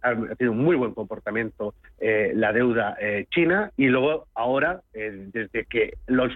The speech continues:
confinamientos, aunque las últimas horas hemos vuelto a ver ciertas, eh, ciertos temores a nuevos confinamientos por nuevas variantes en China, pero, eh, la política de,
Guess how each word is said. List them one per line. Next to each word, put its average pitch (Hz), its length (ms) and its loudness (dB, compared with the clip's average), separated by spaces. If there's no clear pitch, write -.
confinamientos, 113 580 0
aunque 104 240 -4
las 110 140 0
últimas 120 320 2
horas 120 100 4
hemos 113 140 -2
vuelto 117 180 0
a 110 40 4
ver 117 200 0
ciertas, 120 320 -2
eh, 104 180 2
ciertos 131 360 0
temores 127 480 2
a - 80 -6
nuevos 123 220 0
confinamientos 123 580 0
por 104 180 -4
nuevas 120 240 2
variantes 123 540 0
en 117 100 -4
China, 151 320 0
pero, 127 320 2
eh, 131 240 -2
la 131 240 2
política 131 560 0
de, 107 320 -2